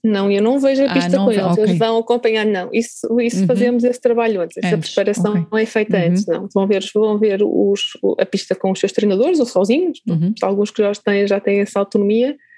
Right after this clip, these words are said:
Speaker 1: mas acabamos por ter a, há também a preparação para ir ver a pista, há a preparação para o aquecimento e há a preparação para a prova.
Speaker 2: Susana, onde é que as pessoas que querem trabalhar contigo te podem encontrar?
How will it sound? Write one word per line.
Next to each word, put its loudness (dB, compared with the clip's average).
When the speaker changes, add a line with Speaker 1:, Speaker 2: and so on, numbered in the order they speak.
Speaker 1:
mas 0
acabamos 2
por -20
ter 0
a, 2
há 0
também 0
a 0
preparação 0
para 0
ir 2
ver 0
a -2
pista, -10
há -2
a 0
preparação 0
para 2
o 2
aquecimento 0
e 4
há 0
a -4
preparação 0
para 0
a -4
prova. -6
Speaker 2:
Susana, 0
onde 0
é -6
que -2
as -4
pessoas -6
que -20
querem 0
trabalhar 0
contigo -2
te -18
podem 0
encontrar? -2